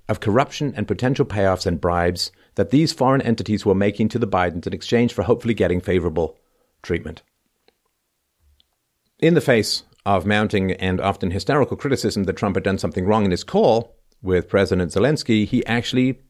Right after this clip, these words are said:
performed the significant and, in a sane universe, exonerating step of releasing, declassifying and releasing the transcript. The Department of Justice has released an unredacted transcript of a phone call between President Donald Trump and Ukrainian President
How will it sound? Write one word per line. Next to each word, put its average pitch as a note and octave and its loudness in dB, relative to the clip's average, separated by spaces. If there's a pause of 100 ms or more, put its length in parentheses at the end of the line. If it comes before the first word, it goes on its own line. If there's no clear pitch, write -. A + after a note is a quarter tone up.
(180)
performed F#2+ -2
the F#2 -4
significant A2 0
and, G2 -2
in F2 0
a F2+ -2
sane G2 0
universe, F#2 0
exonerating F#2 2
step - -2 (880)
of F#2 -6
releasing, A2 2 (760)
declassifying A2 0
and E2+ 0
releasing F2 0
the D#2 -6
transcript. - -8
The - -10
Department G2+ -2
of F#2 -4
Justice E3+ 0
has C#3 -2
released A3 2 (720)
an G#2 -2
unredacted G2 2
transcript G#2 0
of E2 0
a E2+ 0
phone E3 0
call D3 2
between A2 0
President G2 0
Donald E2+ -2
Trump A2 0
and F2+ 0
Ukrainian G2+ 0
President F#2 0